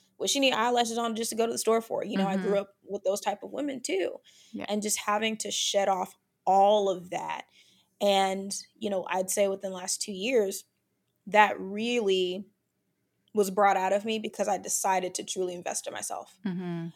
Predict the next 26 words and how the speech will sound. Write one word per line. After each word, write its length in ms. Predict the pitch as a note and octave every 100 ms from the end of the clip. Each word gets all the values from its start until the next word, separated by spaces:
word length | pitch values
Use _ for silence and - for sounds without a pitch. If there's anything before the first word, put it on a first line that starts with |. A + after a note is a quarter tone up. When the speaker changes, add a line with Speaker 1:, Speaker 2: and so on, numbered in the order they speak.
| _
Speaker 1:
Um, 600 | - G3+ G3 F#3 E3 A3+ - _
I 80 | G3+
got 140 | G3+
with 100 | -
a 20 | G#3+
sensuality 520 | G3 A3 G#3+ G#3 G#3+
coach, 440 | B3 C4+ - - _ _ _ _ _ -
and 400 | G#3+ G3+ G3 G3+
she 220 | - A#3
really 300 | G3 G3 G#3
helped 400 | G#3+ G#3 A3 -
me 220 | G3 F#3
reconnect 600 | F3 F#3 G3+ G3+ F3 F3
with 120 | F3+
my 120 | F3 E3
body. 480 | F#3+ G3+ - - G3+
She 240 | - F#3+
really 240 | F#3+ G3 G3+
helped 360 | G3 G3 -
me 240 | G3+ F#3+ -
appreciate 720 | - - G#3+ - F3 F3+ - _ _ _
where 280 | F#3 G3 G3
I'm 100 | G3
at 160 | F#3+ -
right 180 | F3
now. 360 | - A3+ A2 -